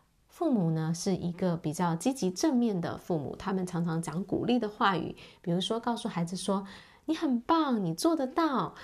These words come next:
你很聪明。”那这样的孩子呢，他就会有一种自我形象，是觉得自己是聪明的，是有能力的，这种健康的自我形象。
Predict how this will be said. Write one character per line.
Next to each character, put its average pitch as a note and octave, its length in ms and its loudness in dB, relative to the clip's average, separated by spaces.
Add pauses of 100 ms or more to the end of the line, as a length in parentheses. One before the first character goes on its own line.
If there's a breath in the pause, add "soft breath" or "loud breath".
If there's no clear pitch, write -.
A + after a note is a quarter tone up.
(120 loud breath)
你 A3+ 100 0
很 F#3+ 220 0
聪 C4+ 340 -2
明。” F#3+ 360 4 (420 loud breath)
那 G#3+ 120 2
这 C#4 160 2
样 E4 120 0
的 A#3+ 80 2
孩 E3+ 280 -2
子 E3+ 160 -2
呢， E3 200 2
他 - 140 -4
就 F#3+ 100 -2
会 G3 160 0
有 D#3+ 140 0
一 F3 80 -2
种 D#3+ 300 -2
自 A#3+ 120 2
我 F#3+ 140 2
形 D#3 240 -4
象， F3+ 240 0
是 E3 340 0 (220 loud breath)
觉 F3+ 140 0
得 F#3 120 2
自 G3+ 140 4
己 D#3 100 0
是 F#3+ 160 0
聪 B3+ 300 -2
明 F3 180 2
的， D#3+ 220 -2
是 - 160 -2
有 D#3+ 140 2
能 D3+ 320 -2
力 G#3 120 2
的， C3 220 -4 (500 loud breath)
这 G3+ 120 -2
种 E3+ 200 -2
健 C#4 220 2
康 F3+ 260 0
的 E3 220 0
自 F3+ 140 4
我 D#3 120 2
形 E3 280 -6
象。 E3 260 -4